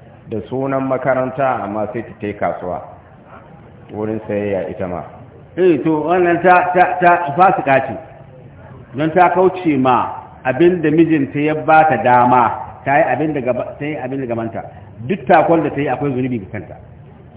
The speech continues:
Speaker 1: A, sai wani,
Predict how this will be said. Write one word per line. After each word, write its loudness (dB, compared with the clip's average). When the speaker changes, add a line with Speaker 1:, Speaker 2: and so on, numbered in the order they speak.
Speaker 1:
A, 2
sai -2
wani, -2